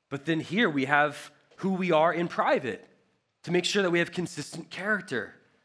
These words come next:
Now, if I were to ask you, what's the most shocking verse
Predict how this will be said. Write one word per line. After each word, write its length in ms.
Now, 60
if 80
I 140
were 100
to 100
ask 380
you, 300
what's 220
the 140
most 240
shocking 680
verse 680